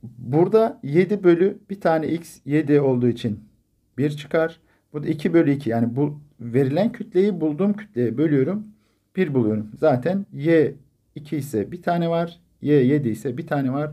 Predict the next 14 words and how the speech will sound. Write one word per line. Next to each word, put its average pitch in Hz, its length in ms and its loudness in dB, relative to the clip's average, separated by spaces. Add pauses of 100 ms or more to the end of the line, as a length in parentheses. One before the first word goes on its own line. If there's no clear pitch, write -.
O 147 120 -4
zaman 120 340 -2
A 123 220 0
ve 104 140 -2
B'ler 113 460 -2 (340)
bir. 131 220 0
Yani 120 300 2
bileşiğimiz 127 680 -4 (140)
X, 147 300 -10
Y 110 300 0
bileşiğiymiş. - 840 -10 (3750)
Dokuzuncu 185 440 2
soruya 180 300 2
bakalım. 170 460 0